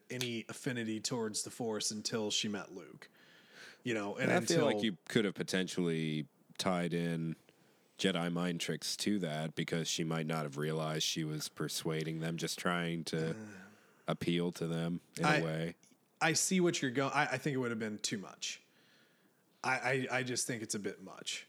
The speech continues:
Speaker 1: for, for the
Speaker 2: Yeah.
Speaker 1: character for, for now. But, you know, is what it
Speaker 2: It's just
Speaker 1: is.
Speaker 2: kinda hard to really show any Force sensitivity, seeing as how we don't see it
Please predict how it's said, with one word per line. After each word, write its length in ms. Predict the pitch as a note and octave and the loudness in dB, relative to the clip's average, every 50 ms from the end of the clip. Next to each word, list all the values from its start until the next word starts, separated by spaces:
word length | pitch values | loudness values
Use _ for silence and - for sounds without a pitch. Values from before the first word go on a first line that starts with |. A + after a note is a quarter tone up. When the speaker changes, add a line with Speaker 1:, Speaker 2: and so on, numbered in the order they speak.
| _ _ _ | _ _ _
Speaker 1:
for, 280 | - - C#3+ C3 A#2 - | -6 -2 0 0 0 0
for 160 | - C#3+ B2 | -2 -2 0
the 120 | A2 G#2+ | 2 2
Speaker 2:
Yeah. 100 | C#3 D3 | 2 4
Speaker 1:
character 480 | C3 A#2 A2 G#2 - A2+ G2+ G2+ G2+ F#2 - | 4 4 2 0 -2 -4 -4 -4 -4 -6 -8
for, 240 | - - A#2 G#2 - | -10 -8 -6 -8 -8
for 240 | - - - G#2+ G2 | -8 -8 -6 -6 -6
now. 380 | F#2+ F#2 F2+ F2+ F2+ F2+ E2+ - - _ _ _ _ _ _ _ - - - - - - - - _ _ _ - - - _ _ _ _ - | -6 -8 -8 -8 -8 -10 -10 -12 -16 _ _ _ _ _ _ _ -20 -20 -20 -20 -20 -20 -20 -20 _ _ _ -20 -20 -20 _ _ _ _ -4
But, 240 | A2 A2 G2+ - - - - _ _ _ - | -2 -2 -2 -2 -6 -10 -20 _ _ _ -10
you 120 | G#2+ F#2 | -10 -10
know, 180 | F2 E2 F#2+ - _ - | -10 -10 -14 -18 _ -8
is 240 | C#3 A#2 G#2 F#2 F#2+ | -6 -4 -4 -4 -4
what 140 | F2+ E2+ - | -4 2 2
it 40 | |
Speaker 2:
It's 120 | D3+ D3 - | 2 2 2
just 160 | C#3 A#2 - | -2 0 2
Speaker 1:
is. 40 | - | 4
Speaker 2:
kinda 180 | A#2+ G#2+ G2+ | 4 4 4
hard 180 | F#2 G2 G2 F2+ | 2 2 2 2
to 40 | F2 | 2
really 200 | F2 F2+ F2 E2 | 2 2 2 2
show 260 | - - F2 F2 E2 D#2 | 2 2 2 2 2 2
any 220 | D#2+ E2+ E2+ E2+ | 2 0 0 0
Force 380 | - - - F2+ E2+ E2+ E2 - | -2 0 0 2 2 2 0 0
sensitivity, 640 | - F#2 E2+ - - D#2+ - - E2 D#2+ D#2+ E2 D#2+ | 0 0 0 0 -2 -2 0 0 0 2 2 0 0
seeing 340 | D#2+ - - E2+ D#2+ D#2 D#2 | 0 0 0 0 0 0 -2
as 120 | D#2 - | -2 0
how 140 | E2+ D#2+ D2+ | 0 0 0
we 100 | D2 D2 | 0 -2
don't 260 | - D#2 D2 D2+ D2 | -2 -2 -2 -2 -2
see 260 | - - - D#2 D2+ | -2 -2 -2 0 0
it 180 | D2+ D2+ D2+ | 0 -2 -4